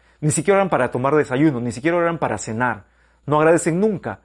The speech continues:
¿Qué pasa? ¿Se merecen todo lo que tienen? ¿Se merecen todo lo que tienen? ¿Es que el Señor no tiene ni siquiera,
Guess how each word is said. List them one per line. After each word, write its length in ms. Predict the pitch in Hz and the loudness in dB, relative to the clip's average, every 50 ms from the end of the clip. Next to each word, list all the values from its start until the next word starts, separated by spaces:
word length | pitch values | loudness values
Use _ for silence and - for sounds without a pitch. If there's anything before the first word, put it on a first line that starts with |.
| _ _ _ _ _ | _ _ _ _ _
¿Qué 100 | - 220 | -10 -4
pasa? 360 | - - 247 - - - - | -2 -2 -2 -2 -4 -10 -10
¿Se 180 | _ - - 143 | _ -6 -6 -4
merecen 560 | 117 117 120 139 196 190 - 226 185 151 - _ | -2 -2 0 0 -2 -2 -2 -4 -6 -6 -8 _
todo 280 | _ 175 143 180 202 214 | _ -6 -4 -2 -2 0
lo 120 | 214 170 | 0 -2
que 120 | - - 123 | -2 -4 -8
tienen? 520 | - - 123 120 131 160 190 208 208 220 _ _ _ _ _ _ _ _ _ _ _ _ _ _ _ _ _ | -6 -6 -8 -8 -8 -12 -14 -16 -20 -20 _ _ _ _ _ _ _ _ _ _ _ _ _ _ _ _ _
¿Se 120 | - 147 | -10 -10
merecen 360 | 107 127 170 180 - 190 165 | -8 -6 -8 -6 -6 -6 -8
todo 300 | 143 _ - 208 196 190 | -6 _ -2 -2 -2 -2
lo 140 | 202 143 120 | -2 -4 -4
que 100 | - 123 | -4 -6
tienen? 400 | 110 - 165 175 143 180 185 165 _ _ _ _ _ _ _ _ _ _ | -8 -8 -10 -10 -10 -12 -16 -16 _ _ _ _ _ _ _ _ _ _
¿Es 120 | - 139 | -4 -4
que 160 | - - 196 185 | -2 0 2 2
el 100 | 175 165 | 2 2
Señor 420 | - - 135 131 151 180 202 196 | 0 -4 -2 0 0 0 0 0
no 140 | 175 185 185 | -2 -4 -4
tiene 240 | - 190 190 190 185 | -4 -4 -4 -4 -4
ni 80 | 165 | -4
siquiera, 520 | 123 143 131 - 175 175 185 180 175 - | -6 -8 -4 -2 -2 0 0 0 -2 -6